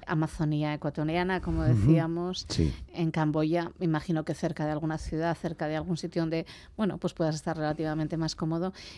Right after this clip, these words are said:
Speaker 1: y
Speaker 2: Mm.
Speaker 1: luego en el desierto, en Argelia,
Speaker 2: Sí.
Speaker 1: en una situación muy complicada y de gente que ya emocionalmente, sobre todo estoy hablando de la atención
Speaker 2: Sí.
Speaker 1: primaria, eh, emocionalmente ya tiene que una carga de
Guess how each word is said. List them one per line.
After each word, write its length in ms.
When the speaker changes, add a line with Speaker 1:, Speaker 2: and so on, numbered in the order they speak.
Speaker 1:
y 80
Speaker 2:
Mm. 20
Speaker 1:
luego 400
en 100
el 120
desierto, 640
en 100
Argelia, 680
Speaker 2:
Sí. 320
Speaker 1:
en 160
una 120
situación 500
muy 200
complicada 580
y 140
de 120
gente 460
que 200
ya 240
emocionalmente, 760
sobre 180
todo 120
estoy 180
hablando 260
de 60
la 80
atención 420
Speaker 2:
Sí. 40
Speaker 1:
primaria, 440
eh, 340
emocionalmente 720
ya 140
tiene 200
que 120
una 200
carga 300
de 320